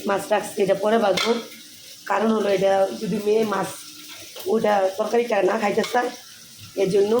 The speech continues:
মেয়ের জন্য আর কি শুকনা রাখবো। মেয়ে একমাত্র ঝোলের তরকারি ইলিশ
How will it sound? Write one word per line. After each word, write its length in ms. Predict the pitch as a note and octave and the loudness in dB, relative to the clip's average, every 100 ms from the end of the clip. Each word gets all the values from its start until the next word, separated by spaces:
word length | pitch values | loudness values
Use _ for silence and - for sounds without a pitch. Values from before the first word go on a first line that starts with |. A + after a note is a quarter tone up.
| C4 F3+ | 2 2
মেয়ের 180 | F#3+ F#3+ | 4 2
জন্য 140 | F#3 F3+ F3 | 2 2 2
আর 60 | D#3 | 0
কি 80 | B3 C4+ - - - - - | -2 -2 -8 -12 -12 -10 -2
শুকনা 300 | A#3+ A#3 G3 F3 E3+ | -2 2 0 2 0
রাখবো। 240 | D#3+ E3 - - - - - - - - - - - F3 | -2 -8 -10 -12 -12 -12 -12 -12 -10 -10 -10 -12 -6 0
মেয়ে 180 | A3 A#3 | 2 2
একমাত্র 360 | A#3 A#3 A3+ A3+ A#3+ B3 - - - - F3 | 0 -4 -2 2 2 0 -8 -10 -10 -8 -2
ঝোলের 240 | F#3+ G#3+ G#3 | 0 0 -2
তরকারি 240 | A3 A3+ A3+ | 0 2 2
ইলিশ 140 | G3+ | 2